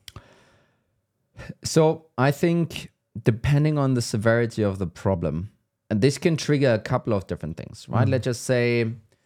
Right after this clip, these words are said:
Speaker 1: the C F O needs you to hit fifteen in cac payback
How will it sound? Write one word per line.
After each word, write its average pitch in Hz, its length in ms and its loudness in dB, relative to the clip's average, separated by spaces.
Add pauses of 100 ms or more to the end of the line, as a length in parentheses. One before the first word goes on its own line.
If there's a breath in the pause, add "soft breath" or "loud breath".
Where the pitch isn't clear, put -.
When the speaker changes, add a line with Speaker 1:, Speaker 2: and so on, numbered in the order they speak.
(220)
Speaker 1:
the 113 120 -2
C 131 220 0
F 117 140 -2
O 123 200 2
needs 117 300 -2
you 110 80 0
to 104 180 -2
hit 104 380 0 (920)
fifteen 123 540 0
in 110 140 0
cac 107 220 -2
payback 90 640 -2